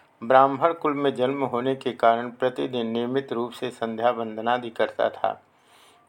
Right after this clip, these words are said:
तथा सब कुछ त्याग कर ईश्वर लाभ के लिए तीव्र तपस्या करने की बहुत इच्छा होती थी, पर तपस्या का अर्थ तो जानता नहीं था। अतः इधर-उधर लोगों से पूछता रहता था,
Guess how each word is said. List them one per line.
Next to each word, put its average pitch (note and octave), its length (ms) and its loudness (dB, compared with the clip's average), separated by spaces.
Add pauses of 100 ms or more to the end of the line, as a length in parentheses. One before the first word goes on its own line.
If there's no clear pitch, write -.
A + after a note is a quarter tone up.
तथा C3 260 6
सब D3 320 2
कुछ C#3+ 260 -2
त्याग C3 320 4
कर B2+ 220 0
ईश्वर B2+ 340 -2
लाभ A#2 360 4
के B2 80 -2
लिए A2+ 180 -2
तीव्र A#2 380 -6
तपस्या A2 520 -2
करने A#2+ 360 -2
की A#2+ 140 -12
बहुत A2+ 300 -4
इच्छा A#2 280 0
होती A2 340 -2
थी, G2 280 -10 (680)
पर C#3 120 6
तपस्या C3+ 520 0
का C#3 160 4
अर्थ B2+ 300 -2
तो C3 260 -2
जानता A2 460 0
नहीं A2+ 240 -6
था। - 360 -2 (540)
अतः C#3+ 320 6
इधर-उधर C3+ 560 2
लोगों B2 320 0
से C3+ 160 -2
पूछता C3 480 2
रहता A#2+ 360 0
था, - 360 -2